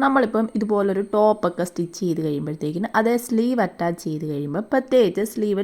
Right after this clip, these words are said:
ട്രാൻസ്പെറന്റ് ആയിട്ടുള്ള, അതായത് നെറ്റ്, അതുപോലെ ഓർഗൻസയുടെ, ആ,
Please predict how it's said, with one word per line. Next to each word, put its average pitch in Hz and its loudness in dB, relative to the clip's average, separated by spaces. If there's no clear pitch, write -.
ട്രാൻസ്പെറന്റ് 190 2
ആയിട്ടുള്ള, 170 -2
അതായത് 170 -2
നെറ്റ്, 165 -2
അതുപോലെ 170 4
ഓർഗൻസയുടെ, 165 0
ആ, 165 0